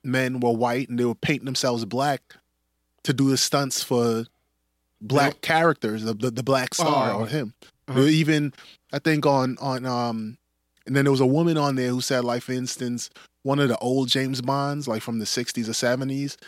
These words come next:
Speaker 1: like, a, a white dude painted black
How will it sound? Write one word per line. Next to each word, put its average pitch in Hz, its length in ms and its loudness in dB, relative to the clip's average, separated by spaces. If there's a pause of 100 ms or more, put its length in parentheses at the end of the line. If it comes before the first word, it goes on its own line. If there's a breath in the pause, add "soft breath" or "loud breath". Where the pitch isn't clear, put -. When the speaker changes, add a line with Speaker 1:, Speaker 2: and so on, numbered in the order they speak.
(460 loud breath)
Speaker 1:
like, 127 260 2 (120)
a, 139 180 2 (280)
a 131 100 2
white 127 460 2
dude 139 380 2
painted 135 460 -2
black 135 320 2